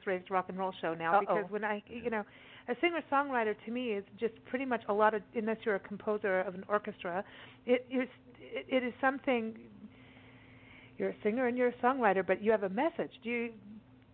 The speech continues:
Speaker 1: put yourself as that, that you are a messenger?
Speaker 3: You're a messenger, you're, um, you know,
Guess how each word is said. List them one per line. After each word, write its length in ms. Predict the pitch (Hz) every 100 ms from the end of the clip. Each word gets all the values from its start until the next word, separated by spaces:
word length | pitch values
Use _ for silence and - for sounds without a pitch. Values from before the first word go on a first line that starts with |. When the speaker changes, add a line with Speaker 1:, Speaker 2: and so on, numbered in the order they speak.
| -
Speaker 1:
put 160 | - 226
yourself 360 | 240 240 220 220
as 80 | 190
that, 240 | 220 190 -
that 360 | 190 196 220 208
you 100 | 208
are 140 | 185
a 40 |
messenger? 580 | 180 196 - 180 175 - - - - - - - - - - - -
Speaker 3:
You're 120 | -
a 40 | 101
messenger, 560 | 101 - 107 95 90 87
you're, 420 | 80 76 73 76 71
um, 240 | 69 69 67 65 - - - - - - - - - - - - - - - -
you 100 |
know, 60 | 82